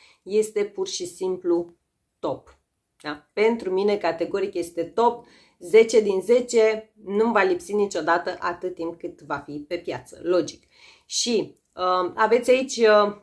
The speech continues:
aici sau aici, nu știu, vedem când o să editez, lista magazinelor fizice de unde puteți testa sau achiziționa, uh, parfumurile casei Haifa Perfumes.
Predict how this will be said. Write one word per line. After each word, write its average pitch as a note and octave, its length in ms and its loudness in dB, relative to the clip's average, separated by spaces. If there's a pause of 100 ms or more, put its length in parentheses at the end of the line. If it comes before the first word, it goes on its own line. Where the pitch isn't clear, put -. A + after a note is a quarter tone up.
(140)
aici D3+ 220 -10
sau C#3+ 200 -12
aici, - 280 -14
nu D3+ 120 -14
știu, C#3+ 200 -20
vedem C#3+ 360 -12 (360)
când E3 240 -4
o E3 80 0
să E3+ 160 -6
editez, G3 460 0 (520)
lista B3 500 4
magazinelor G3+ 800 2
fizice A3 840 -2
de F#3 120 -2
unde G3 240 -2
puteți G#3 560 -2
testa G3+ 640 0
sau E3 260 -6
achiziționa, E3 1000 2
uh, D#3+ 380 -4
parfumurile E3 680 -4
casei E3 460 -6
Haifa D#3 320 -4
Perfumes. C#4+ 680 0